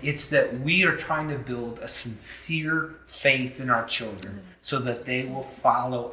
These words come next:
Speaker 1: after the Lord Jesus.
Speaker 2: Mm-hmm.
Speaker 1: I, I wanna conclude with just a, a chance to pray for you.
Speaker 2: Mm-hmm.
Speaker 1: Lord Jesus, we got a lot of moms and dads and grandparents and aunts and uncles and,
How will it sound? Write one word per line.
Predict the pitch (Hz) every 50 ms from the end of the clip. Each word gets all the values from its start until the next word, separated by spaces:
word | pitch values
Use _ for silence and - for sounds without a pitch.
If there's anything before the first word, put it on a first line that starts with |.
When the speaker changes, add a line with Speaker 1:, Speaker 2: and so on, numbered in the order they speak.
| - -
Speaker 1:
after | 113 117 - - - 117
the | 107 104 101 113
Lord | 110 107 104 95
Jesus. | - - 98 92 92 90 - - 98 - - - - - _ 254
Speaker 2:
Mm-hmm. | 254 254 - - -
Speaker 1:
I, | 214 220 226 233 226 233
I |
wanna | 254 254 226 208 -
conclude | - 170 147 135 - - 151 143 143 131 117 113
with | 117 110 -
just | - 135 131 120 - -
a, | 127 117 110 - - 110 104 - - - _ _ -
a | -
chance | - - - - 151 143 147 -
to | - 123
pray | - - - 131 120 120
for | - - 110 104 101 95
you. | 95 95 95 - _ -
Speaker 2:
Mm-hmm. | - 208 190 170 _ _ _ _ _ _ _ _ - - - - - - - _ _ _ _ _ _ _ _ _ _ _ _ _
Speaker 1:
Lord | - 190 175 165 147
Jesus, | - 185 196 190 - 175 185 180 - - - -
we | 156 175 185
got | 175 180 170 170
a | 147 139
lot | 151 165 170 170 160
of | 147 147
moms | 151 147 147 151 156 156 156 160 156 156 143 127
and | 131 120 123
dads | - 139 139 139 143 143 143 139 135 123 120 120
and | 120 120 120 113 110 -
grandparents | - 135 143 151 151 147 147 - - 147 135 135 131 131 127 127 123 123 - -
and | - -
aunts | - 143 139 139 139 147 143 - 147
and | 131 - -
uncles | 127 131 127 123 - 127 123 123 123 120 - 101 - - -
and, | 101 - -